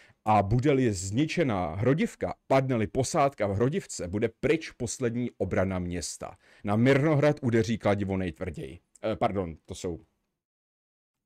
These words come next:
jenom, jenom reference. To mi tak nějak přišlo na jazyk. Každopádně, jo, Novohrodivka a Hrodivka jsou teďka ty důležitá městečka, o která se bude bojovat.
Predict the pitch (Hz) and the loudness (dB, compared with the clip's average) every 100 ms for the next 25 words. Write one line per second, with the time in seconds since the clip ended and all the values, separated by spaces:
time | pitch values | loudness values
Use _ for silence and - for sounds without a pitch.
0 | 98 107 120 113 147 127 101 85 85 80 | -10 -2 -2 -2 -2 0 -2 -4 -8 -8
1 | 76 78 - _ _ _ _ _ _ _ | -8 -12 -12 _ _ _ _ _ _ _
2 | _ - 113 95 85 87 80 - - 92 | _ -4 -2 -2 -6 -10 -10 -12 -10 -6
3 | 95 101 - - - - _ _ - - | -4 -4 -6 -16 -20 -20 _ _ -20 -20
4 | - _ _ 147 143 151 139 135 139 131 | -20 _ _ 0 2 4 6 6 2 0
5 | - 135 - _ _ _ _ _ _ _ | 2 0 0 _ _ _ _ _ _ _
6 | 127 151 170 170 156 147 160 147 143 _ | 0 4 4 4 2 0 2 2 0 _
7 | _ 101 101 101 - 123 117 127 - 123 | _ 2 2 2 0 0 0 -2 -2 0
8 | 113 - - 131 127 127 104 - 113 117 | 0 -2 -4 -2 -2 -4 -6 -4 -2 -2
9 | 101 117 117 110 110 104 107 113 104 113 | -2 -2 -2 -2 -2 -2 -4 -6 -6 -6
10 | 104 104 107 107 - 101 98 98 117 117 | -6 -8 -4 -4 -4 -6 -4 0 0 0